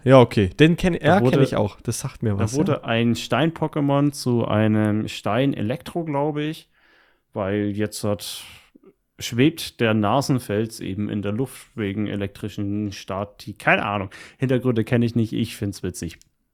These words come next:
Speaker 1: Da gibt's auch noch eine Weiterentwicklung: Voluminas. Dann hat er noch Haare an der Nase.
Speaker 2: Ah, stimmt, stimmt. Ja, den meine ich. Der, der dann den, noch den Schnurrbart bekommen hat.
Speaker 1: Okay.
Speaker 2: Der war geil.
Speaker 1: Okay.
Speaker 2: Und,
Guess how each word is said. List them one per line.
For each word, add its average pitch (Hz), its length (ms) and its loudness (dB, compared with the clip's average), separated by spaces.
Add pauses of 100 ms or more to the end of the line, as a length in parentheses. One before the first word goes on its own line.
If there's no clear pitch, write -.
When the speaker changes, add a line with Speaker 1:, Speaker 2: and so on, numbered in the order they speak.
(100)
Speaker 1:
Da 101 120 -2
gibt's 120 220 0
auch 120 100 4
noch 117 140 2
eine 117 140 2
Weiterentwicklung: 123 800 0
Voluminas. 113 880 4 (600)
Dann 98 160 -2
hat 117 120 0
er 117 60 2
noch 104 220 -2
Haare 127 300 4
an 98 80 0
der 98 80 2
Nase. 92 420 -2 (380)
Speaker 2:
Ah, 170 240 0
stimmt, 220 720 -2 (100)
stimmt. 233 720 -6 (540)
Ja, 151 160 0
den 202 360 -2
meine 95 300 -6
ich. - 200 -16 (520)
Der, 139 120 2
der 135 300 0
dann 117 260 -2
den, 104 200 -6
noch 117 160 -2
den 104 120 -10
Schnurrbart 135 400 -4
bekommen 95 400 -14
hat. - 200 -16
Speaker 1:
Okay. 120 220 0
Speaker 2:
Der 110 100 2
war 92 60 -4
geil. 92 260 -12 (200)
Speaker 1:
Okay. 101 400 0 (420)
Speaker 2:
Und, 185 500 0